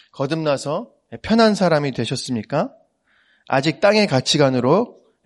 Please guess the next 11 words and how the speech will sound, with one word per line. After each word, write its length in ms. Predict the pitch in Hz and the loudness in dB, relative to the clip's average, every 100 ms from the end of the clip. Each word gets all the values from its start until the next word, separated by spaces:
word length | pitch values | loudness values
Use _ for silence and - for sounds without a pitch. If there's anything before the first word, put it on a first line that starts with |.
| 113 | -4
불편한 480 | - 160 - 175 156 | 0 0 0 -2 -2
사람입니까? 720 | 143 147 135 110 98 - 76 _ _ _ _ _ _ | -6 -8 -8 -10 -12 -16 -20 _ _ _ _ _ _
상반기 520 | - 160 151 147 139 135 | -6 -4 0 0 0 -2
양육에 680 | 113 123 117 110 156 202 _ _ _ | -2 -2 -2 0 0 -2 _ _ _
순종하시겠습니까? 1200 | - 180 160 147 147 - 147 - 120 107 127 190 - _ _ _ _ _ _ _ _ _ _ _ _ _ _ _ _ _ _ _ _ _ _ _ _ _ _ _ _ _ _ _ _ _ _ _ _ _ 139 | -6 -2 2 2 2 -2 -6 -6 -8 -4 -2 -2 -4 _ _ _ _ _ _ _ _ _ _ _ _ _ _ _ _ _ _ _ _ _ _ _ _ _ _ _ _ _ _ _ _ _ _ _ _ _ 0
예수를 340 | 139 190 185 | 4 4 4
믿으려면 420 | 147 165 170 160 | 4 2 4 2
두 100 | 143 | 0
번째, 480 | 143 151 - 139 262 - - _ _ _ _ _ - - | 0 0 2 2 2 -6 -20 _ _ _ _ _ -20 -8
성경을 720 | - 180 165 139 151 123 - _ _ _ _ - 104 | -2 0 0 0 -4 -6 -10 _ _ _ _ -20 -16
구속사적으로 880 | - 147 165 175 151 123 104 95 104 | -10 -8 -2 -2 0 -6 -8 -14 -16